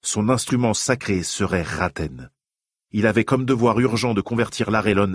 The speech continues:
et le Théod. Trois mois devaient lui suffire à changer le tempérament religieux de toute une culture. Si la tâche s'annonçait monumentale, il fallait qu'il l'accomplisse. Autrement, l'armée Fjordel massacrerait la population de l'Arelon, puis celle du Théod.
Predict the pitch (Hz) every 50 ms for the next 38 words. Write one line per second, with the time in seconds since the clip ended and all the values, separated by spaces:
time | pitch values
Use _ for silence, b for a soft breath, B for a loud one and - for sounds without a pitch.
0 | - - 107 92 95 90 - 90 82 76 73 62 73 67 - _ _ _ _ _
1 | _ _ _ _ _ _ _ _ - - - 131 139 135 131 123 123 120 117 104
2 | 95 95 87 98 92 90 87 - - 107 - - - 113 95 90 87 - - 101
3 | 98 95 107 92 85 78 - 101 95 - 107 90 95 95 90 80 80 107 113 110
4 | 107 104 98 104 107 101 90 82 76 - - - - 87 80 - - 78 71 -
5 | - - 67 65 64 52 - _ _ _ _ _ _ _ _ _ _ _ _ _
6 | _ _ _ - - - 110 107 107 - 139 127 120 - - - - 95 87 87
7 | 82 - - 98 87 92 104 104 104 104 104 101 101 - 123 123 113 95 - B
8 | B B B B B B 110 104 101 - - 131 120 117 110 - - 92 87 87
9 | 82 - 85 76 - - 71 - - - - _ _ _ _ _ _ _ _ _
10 | - 120 - - 131 127 120 120 101 - 110 117 110 107 107 104 98 - - 135
11 | 104 101 113 101 92 98 120 127 - - 131 120 - - 117 98 95 107 101 90
12 | 85 - 107 - - 95 101 - - - 104 92 92 87 85 82 92 87 92 101
13 | 104 101 92 B B B B B - - 101 - - 120 104 90 92 78 - 92
14 | 82 76 64 62 -